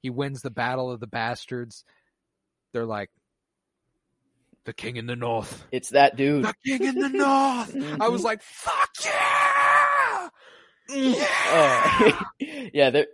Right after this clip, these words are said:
Speaker 2: a lot of very vocal. The show can make you vocal, you know. And, uh,
Speaker 1: Dude,
Speaker 2: whenever
Speaker 1: it
Speaker 2: you
Speaker 1: made me
Speaker 2: watch.
Speaker 1: so
Speaker 2: Yeah.
Speaker 1: happy. And just the, like, the whole thing is just so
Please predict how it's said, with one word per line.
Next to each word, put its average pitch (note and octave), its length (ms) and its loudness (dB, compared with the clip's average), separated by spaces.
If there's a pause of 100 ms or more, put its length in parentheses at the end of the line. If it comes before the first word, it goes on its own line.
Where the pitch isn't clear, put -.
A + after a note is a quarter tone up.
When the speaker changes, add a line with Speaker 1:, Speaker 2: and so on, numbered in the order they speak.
Speaker 2:
a C#3+ 60 2
lot D#3 300 6
of F3 320 -4 (180)
very D#3 320 0
vocal. C3+ 560 0
The C3+ 80 -6
show C#3+ 220 -2
can C#3 140 -10
make B2+ 200 -6
you A#2+ 80 -4
vocal, - 480 -8 (200)
you - 120 -14
know. D#2 260 -16 (200)
And, - 280 -18
uh, - 240 -12 (120)
Speaker 1:
Dude, E3+ 120 0
Speaker 2:
whenever D#3 100 -2
Speaker 1:
it - 80 -8
Speaker 2:
you - 20 -8
Speaker 1:
made F3 220 -4
me E3+ 100 -2
Speaker 2:
watch. C#3 80 -10
Speaker 1:
so E3 300 -2
Speaker 2:
Yeah. - 280 -8
Speaker 1:
happy. D#3+ 560 -14 (640)
And D3+ 140 -10
just D#3+ 260 -10
the, D3 400 -2
like, C3+ 360 -10 (1200)
the A#2+ 200 -8
whole D3+ 460 0
thing D3 480 -8
is G#2+ 140 -12
just - 360 -16
so C3+ 420 -8